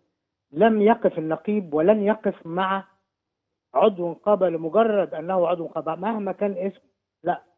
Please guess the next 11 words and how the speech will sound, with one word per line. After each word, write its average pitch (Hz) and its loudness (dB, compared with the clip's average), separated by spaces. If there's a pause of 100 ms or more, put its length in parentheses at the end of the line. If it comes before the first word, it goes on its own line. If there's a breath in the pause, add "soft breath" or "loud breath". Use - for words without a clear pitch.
(360)
ده 185 6
ما 190 0
يشفعلوش، 165 -4
يشفع 165 0
له 180 2
حاجة 175 -2
واحدة. 156 -2 (720)
أنا 196 4
تقدمت 202 0
بالأوراق 170 2
كلها 180 0